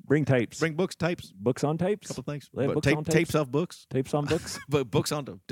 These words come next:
Speaker 2: tapes on tape on. I don't know. Cape
Speaker 1: Can,
Speaker 2: on books.
Speaker 1: can I tell you? And I'm sure my listeners have heard this before. I apologize.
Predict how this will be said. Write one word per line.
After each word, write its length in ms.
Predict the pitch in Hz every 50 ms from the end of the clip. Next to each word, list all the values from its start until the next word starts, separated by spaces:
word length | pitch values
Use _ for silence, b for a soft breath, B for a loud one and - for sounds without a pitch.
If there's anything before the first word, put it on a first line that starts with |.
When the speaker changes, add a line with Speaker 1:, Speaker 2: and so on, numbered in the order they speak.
| 104 107 131 -
Speaker 2:
tapes 260 | - - 160 139 -
on 200 | 139 131 - - _ -
tape 180 | 123 143 -
on. 300 | 143 135 131 127 123 120 -
I 80 | 98
don't 80 | 92 87
know. 160 | 87 90 87 90 _ _ -
Cape 180 | - 147 139
Speaker 1:
Can, 40 | 127
Speaker 2:
on 120 | 107 101 92
books. 260 | 90 87 - - - _ -
Speaker 1:
can 80 | -
I 80 | 147 151
tell 160 | 151 160 160
you? 80 | 151 139
And 80 | 139
I'm 100 | 123 120 -
sure 200 | - - 139 127
my 220 | 123 117 117 110
listeners 380 | 107 113 110 - 120 110 110 -
have 120 | 101 -
heard 140 | - 101 98
this 100 | 107 -
before. 340 | - 98 - - 98 98 92
I 60 | 87
apologize. 720 | 87 - 104 101 98 98 - - 104 104 113 120 -